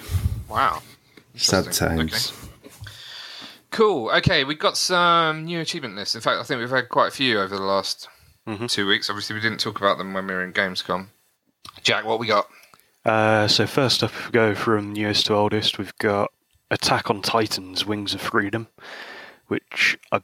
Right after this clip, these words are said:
Speaker 3: believe was already out in Japan at some point, but it was out in Japan under the title Attack on Titan, and they've changed that up for the Western release.
Speaker 1: Okay.
Speaker 3: Uh, we just had some new Minecraft D L C hit for the Xbox
Speaker 1: Mm-hmm.
Speaker 3: three sixty edition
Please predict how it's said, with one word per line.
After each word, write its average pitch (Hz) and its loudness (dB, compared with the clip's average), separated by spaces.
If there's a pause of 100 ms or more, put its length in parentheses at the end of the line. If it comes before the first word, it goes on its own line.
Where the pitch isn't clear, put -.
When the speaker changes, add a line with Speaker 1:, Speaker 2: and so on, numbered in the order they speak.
Speaker 3:
believe 113 2
was 98 0
already 104 2
out 104 -2
in 98 -8
Japan 95 -4 (180)
at - -4
some 101 0
point, 98 -6
but 104 2
it - 0
was 95 0 (100)
out 107 2
in 104 -4
Japan - 0
under 98 -4
the 101 -8
title 101 0
Attack - 0
on 92 -6
Titan, 98 -2 (120)
and 98 -6
they've 98 0 (140)
changed 98 0
that 101 4
up 98 -4
for - -4
the 95 -6
Western 98 -2
release. 104 -2 (1120)
Speaker 1:
Okay. 107 0 (100)
Speaker 3:
Uh, 101 2 (100)
we - -10
just - 2
had 107 2
some 101 -4
new 104 0
Minecraft 104 -2
D 113 2
L 104 2
C 110 2
hit 135 0 (640)
for - -6
the 104 2
Xbox - 4
Speaker 1:
Mm-hmm. - -2
Speaker 3:
three 107 -2
sixty - 0
edition 120 2